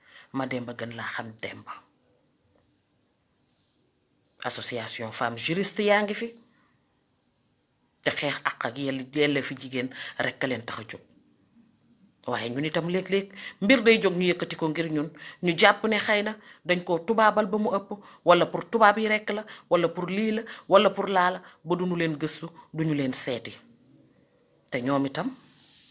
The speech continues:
ni ma koy waxee bis bu nekk rek laa koy waxee waat, daanu dajewul suuf. Ñoom it mënuñoo gàddu seenub saak, buntu kër jeeg bu nekk, ñu taxaw fa ne la mbaa amoo problème.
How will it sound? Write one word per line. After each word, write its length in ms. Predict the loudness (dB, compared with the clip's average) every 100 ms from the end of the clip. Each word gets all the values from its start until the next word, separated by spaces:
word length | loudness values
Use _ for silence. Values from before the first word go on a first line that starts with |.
| _ _ _ _ _ _ -14 -12 -12 -10 -4
ni 80 |
ma 80 | -2
koy 120 | 0 0
waxee 240 | 0 -2
bis 200 | -2 -4
bu 100 | 0
nekk 200 | 0 2
rek 140 | 2
laa 160 | 4 4
koy 140 | 4
waxee 220 | 2 2 -2
waat, 200 | -2 -4 -12 -20 0
daanu 360 | 8 10 8 4
dajewul 380 | 0 -2 -8 -8
suuf. 500 | -10 -10 -8 -8 -12 -20 _ _ _ _ _ _ _ _ _ _ _ _ _ _ _ 6
Ñoom 220 | 6 8
it 60 |
mënuñoo 360 | 4 4 4 6
gàddu 260 | 6 6 2
seenub 300 | 0 0 -2
saak, 280 | 0 0 -2 -18 -18 -4
buntu 240 | -4 2
kër 200 | 4 4
jeeg 220 | 2 0 2
bu 60 |
nekk, 240 | 0 0 -4 -20 -12 -2
ñu 120 | -2
taxaw 220 | 0 0
fa 120 | 0
ne 100 | 0
la 100 | 0
mbaa 200 | 0 -2 -2
amoo 180 | -6
problème. 440 | -8 -8 -8 -12